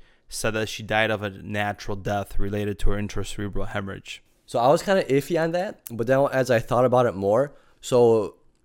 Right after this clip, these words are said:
Speaker 2: technically that, that's why, why she died. She died from, from, from that. If you think about it, what's gonna cause you, you to die is, is those organs not, not working properly.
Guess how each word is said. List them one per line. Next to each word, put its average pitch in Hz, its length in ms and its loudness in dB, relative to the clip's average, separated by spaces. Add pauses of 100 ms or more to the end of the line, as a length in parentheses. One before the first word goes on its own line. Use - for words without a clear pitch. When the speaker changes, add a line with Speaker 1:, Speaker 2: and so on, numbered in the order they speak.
(340)
Speaker 2:
technically 151 480 2
that, 127 180 2
that's 127 160 -2
why, 120 440 2
why 107 320 0
she 113 180 -4
died. 90 500 -4 (500)
She 113 200 -6
died 113 360 4
from, 104 640 2 (540)
from, 98 220 -8
from 107 200 -4
that. 95 420 -2 (720)
If 110 80 -6
you 110 80 0
think 117 180 0
about 90 280 -2
it, 87 80 0
what's 113 120 -4
gonna 120 160 0
cause 117 400 2
you, 104 300 -6
you 113 100 0
to 107 60 2
die 107 320 2
is, 92 400 0
is 90 560 -6 (400)
those 110 340 2
organs 101 380 -2
not, 98 380 -2 (260)
not 95 460 -4 (120)
working 92 380 -6
properly. - 420 -12